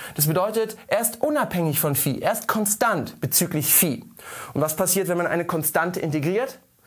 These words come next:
Naja, man hängt die Variable einfach nur hinten dran. Also man hängt die Variable Phi einfach nur ans Integral dran, entweder davor oder dahinter, wo du gerade Platz hast.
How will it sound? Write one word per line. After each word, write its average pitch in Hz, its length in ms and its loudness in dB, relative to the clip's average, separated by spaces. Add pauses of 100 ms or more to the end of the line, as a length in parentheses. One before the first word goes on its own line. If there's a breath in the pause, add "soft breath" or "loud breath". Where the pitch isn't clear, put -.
(240 loud breath)
Naja, 160 200 2
man 131 140 0
hängt 170 260 0
die 156 120 0
Variable 147 600 2
einfach 175 360 0
nur 160 140 2
hinten 156 360 0
dran. 147 320 0 (640 loud breath)
Also 147 240 2
man 135 140 2
hängt 202 320 0
die 175 100 2
Variable 147 720 2
Phi 233 480 0 (1500 loud breath)
einfach 240 300 2
nur 208 120 4
ans 190 160 2
Integral 170 380 2
dran, 170 300 2
entweder 143 240 0
davor 175 460 2
oder 160 160 2
dahinter, 185 500 0 (220 loud breath)
wo 147 100 0
du 143 60 2
gerade 123 240 2
Platz 135 340 0
hast. - 300 -6